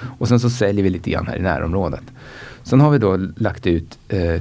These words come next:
tillverkning på kontraktstillverkare. Och det här är ju också något som är mycket lättare nu än det var för tio år sedan. Så att, så att den, vi har kontraktstillverkare i, i Spanien som tillverkar åt oss.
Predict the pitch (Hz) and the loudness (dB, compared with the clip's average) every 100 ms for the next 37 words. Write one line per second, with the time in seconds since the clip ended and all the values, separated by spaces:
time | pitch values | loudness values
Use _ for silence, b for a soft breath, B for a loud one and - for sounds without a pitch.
0 | 85 - 107 95 117 127 127 117 117 - | 0 2 4 4 0 0 2 2 2 -4
1 | - 117 - - - 85 87 98 120 123 | -4 -6 -6 -8 -6 -4 -4 0 0 0
2 | 113 120 139 101 - 127 82 98 98 110 | 2 4 4 2 2 0 2 0 2 2
3 | 117 - 120 107 - 95 101 123 90 85 | 2 2 2 2 0 2 4 4 4 0
4 | 87 82 - 95 90 101 107 - 104 87 | 0 -2 -2 -2 0 2 0 0 -8 -4
5 | - 92 - B B B - 101 - - | -4 -4 -8 B B B -2 -2 -4 -12
6 | - - 117 117 127 120 123 - 123 117 | -12 -6 0 2 4 2 0 2 4 4
7 | 113 117 107 - 98 95 - 95 95 98 | 4 0 0 -2 0 0 2 0 0 -4
8 | 107 - 85 104 127 170 - 117 110 107 | -4 -2 0 0 -2 -6 -4 0 2 2
9 | 107 107 107 123 123 | 0 -2 -4 -4 -8